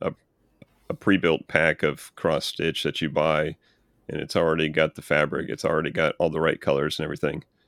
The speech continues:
And sometimes it's just, "Hey, take this, this, this, and this, and make something out of it." And I really appreciate that.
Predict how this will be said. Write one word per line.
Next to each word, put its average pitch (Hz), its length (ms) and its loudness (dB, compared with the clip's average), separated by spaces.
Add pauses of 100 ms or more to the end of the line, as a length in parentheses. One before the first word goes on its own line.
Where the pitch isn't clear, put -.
(320)
And 87 160 -2
sometimes 92 480 2
it's 90 160 -4
just, - 480 2 (320)
"Hey, 107 260 4 (260)
take - 300 0
this, - 360 0 (100)
this, 101 400 0 (120)
this, 98 360 -2
and 87 200 -4
this, 98 480 0
and 78 220 -2
make 90 180 2
something - 240 -4
out 71 140 -2
of - 60 -6
it." - 120 -8 (920)
And 80 540 -4 (460)
I 87 40 0
really 110 200 6
appreciate 87 540 0
that. 73 280 2